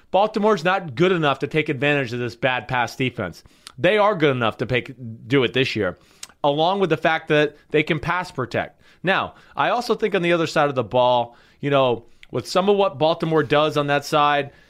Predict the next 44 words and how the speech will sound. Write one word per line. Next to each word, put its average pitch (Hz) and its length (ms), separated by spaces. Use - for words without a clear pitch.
and 123 360
some 156 240
of 165 40
the 165 80
creative 165 460
blitzes 156 480
and 135 120
coverages, 143 640
like, 160 160
Sean 262 240
Payton's 226 300
gonna 196 160
be 175 100
prepared 143 540
for, 107 280
for 117 200
that. 90 240
And 127 120
they're 202 120
gonna 233 180
have 170 300
a 147 80
few 165 220
m-, 139 160
plays 127 500
where 123 240
we're 127 80
gonna 127 120
go, 120 80
"Man, 208 200
we 226 80
haven't 214 180
seen 196 200
Baltimore 180 500
really 170 260
do 202 180
this 139 220
or 139 60
let 175 140
up 170 120
these 160 140
type 156 200
of 170 100
plays." 160 380